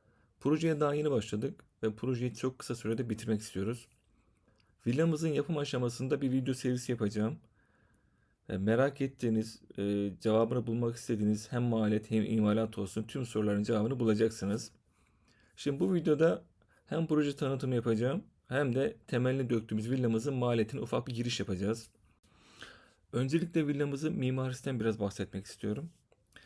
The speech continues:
Villamız zemin kat doksan bir metrekare, birinci kat seksen sekiz metrekare olmak üzere toplam yüz yetmiş dokuz metrekare.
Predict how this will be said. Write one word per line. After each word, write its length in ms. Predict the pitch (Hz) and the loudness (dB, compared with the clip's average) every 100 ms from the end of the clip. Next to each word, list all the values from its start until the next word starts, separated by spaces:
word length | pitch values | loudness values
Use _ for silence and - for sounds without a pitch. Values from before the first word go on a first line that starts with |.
| - - | -20 -4
Villamız 400 | 120 131 151 147 | -2 0 -2 -2
zemin 220 | 127 143 | -2 -2
kat 320 | 143 131 123 - | -2 -6 -2 -2
doksan 360 | 110 - 117 | -2 -2 -4
bir 80 | 127 | -2
metrekare, 540 | 110 101 - 98 104 - _ _ - _ _ 117 | -4 -4 -8 -6 -6 -8 _ _ -20 _ _ -2
birinci 320 | 120 131 - | -2 -2 -4
kat 300 | 117 113 - - | -6 -6 -12 -20
seksen 380 | - 113 - | -12 -10 -8
sekiz 280 | 120 123 127 | -8 -8 -4
metrekare 440 | 110 101 101 107 107 | -4 -4 -4 -2 -2
olmak 260 | 120 113 | -2 -2
üzere 160 | 101 104 | -4 -6
toplam 500 | - 123 - 123 127 | -4 -6 -2 -2 0
yüz 180 | 123 120 | -2 -2
yetmiş 240 | 113 - | -4 -8
dokuz 200 | 110 110 | -10 -6
metrekare. 540 | 98 - - 104 123 | -6 -6 -4 -4 -4